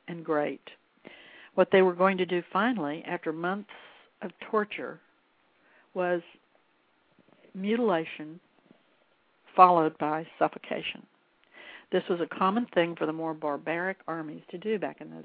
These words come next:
days. The thoughts that would have gone through the boy's head in the minutes before death would have been too horrific as well. Judging that this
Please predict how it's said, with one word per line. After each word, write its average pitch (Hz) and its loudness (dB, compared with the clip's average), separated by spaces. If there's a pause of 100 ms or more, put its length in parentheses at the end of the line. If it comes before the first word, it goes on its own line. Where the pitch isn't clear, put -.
days. - -16 (120)
The 175 -8
thoughts 196 -2
that 143 -8
would 170 -4
have 165 -10
gone 180 -8
through 165 -8
the 156 -8
boy's 170 -6 (100)
head 170 -8
in 160 -10
the 156 -14
minutes 170 -12
before 165 -8
death 156 -8 (100)
would 160 -10
have 151 -6
been 160 -16 (120)
too 254 -4
horrific 165 -6
as 151 -12
well. 156 -10 (1700)
Judging 202 0
that 196 -2
this 185 -2